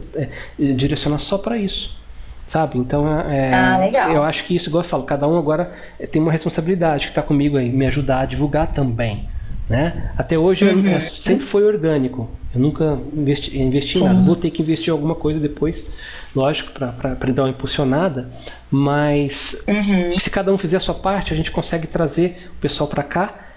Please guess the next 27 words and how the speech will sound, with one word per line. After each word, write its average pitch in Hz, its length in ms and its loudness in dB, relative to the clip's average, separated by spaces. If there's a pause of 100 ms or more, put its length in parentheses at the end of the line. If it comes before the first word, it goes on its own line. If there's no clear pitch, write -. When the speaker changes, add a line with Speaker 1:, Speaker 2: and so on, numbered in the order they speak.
(120)
Speaker 1:
né? 151 180 2
E 160 80 -4
sem - 180 -2
ficar - 180 -2
aquela 175 240 -2
coisa 175 200 0
de 160 60 -6
perder 170 300 2
tempo 185 380 -2 (200)
buscando 185 300 0
um 180 40 0
pedacinho 180 460 -2
dali, 175 200 -2
pedacinho, 175 380 -2
não, 202 100 4
não 233 80 0
precisa, 202 640 -2 (520)
sabe? 123 420 -2 (140)
O 202 180 4
que 190 80 4
vocês 185 160 6
Speaker 2:
Isso. - 80 0 (100)
Speaker 1:
precisarem, 180 440 2
vocês 165 280 -2
pedem, 160 480 0
eu 147 40 2
faço, - 640 -2